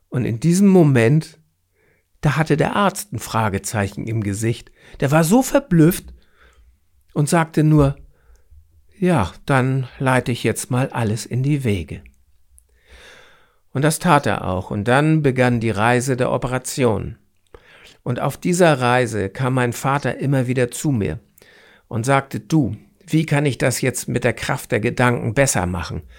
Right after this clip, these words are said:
Welche Übung kann ich machen? Kannst du mir da helfen?“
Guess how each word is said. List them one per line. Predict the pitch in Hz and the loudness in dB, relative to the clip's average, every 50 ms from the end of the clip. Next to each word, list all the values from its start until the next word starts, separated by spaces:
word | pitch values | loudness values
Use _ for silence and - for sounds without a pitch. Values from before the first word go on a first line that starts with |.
| - - - - - - - _ _ | -20 -20 -20 -20 -20 -20 -20 _ _
Welche | - 147 160 - 180 | 0 0 2 0 -2
Übung | 277 285 180 175 151 143 131 110 98 - | 0 2 4 4 4 4 2 2 0 -4
kann | - - 117 98 | -6 -6 -4 -4
ich | 98 - - | -6 -6 -4
machen? | 98 95 90 - - 95 82 - - _ - - - _ | -6 -6 -6 -6 -8 -10 -12 -12 -16 _ -20 -20 -20 _
Kannst | - 160 160 160 - - - | -4 -2 -2 -2 -2 -4 0
du | 156 | 0
mir | 151 147 139 139 | 2 4 2 2
da | 135 139 131 131 123 127 147 | 2 2 2 2 0 -2 -4
helfen?“ | 139 - 147 135 131 127 - - - 78 73 - | -2 2 2 4 4 2 0 -4 -8 -10 -12 -12